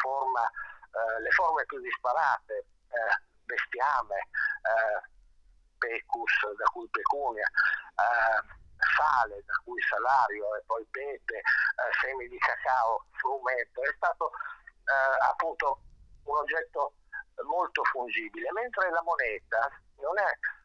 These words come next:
un concetto ideologico, è un oggetto sociale, un oggetto, eh, che è stato, eh, diciamo, sancito, approvato, accreditato dallo Stato. Nel momento in cui qualcuno ha messo la sua faccia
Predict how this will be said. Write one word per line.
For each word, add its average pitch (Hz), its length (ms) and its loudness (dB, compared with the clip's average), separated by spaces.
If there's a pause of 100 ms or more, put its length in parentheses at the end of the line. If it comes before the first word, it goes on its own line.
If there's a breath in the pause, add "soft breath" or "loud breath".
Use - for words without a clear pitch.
un 107 100 -10
concetto 123 480 0
ideologico, 113 640 0
è 147 40 2
un 156 160 2
oggetto 156 380 -6
sociale, 135 580 2
un 113 200 4
oggetto, 156 440 -2
eh, - 640 2 (320)
che 139 200 2
è - 420 0 (100)
stato, 131 600 2 (440 loud breath)
eh, 123 280 0 (200)
diciamo, 143 340 -2 (100)
sancito, 139 800 -2
approvato, 131 880 2
accreditato 135 840 0
dallo 120 260 2 (100)
Stato. - 480 4 (300 loud breath)
Nel - 120 2
momento 170 380 0
in 156 60 -2
cui 156 240 4
qualcuno 156 480 2
ha 120 80 6
messo 131 320 2
la 120 180 2
sua 123 160 0
faccia - 400 2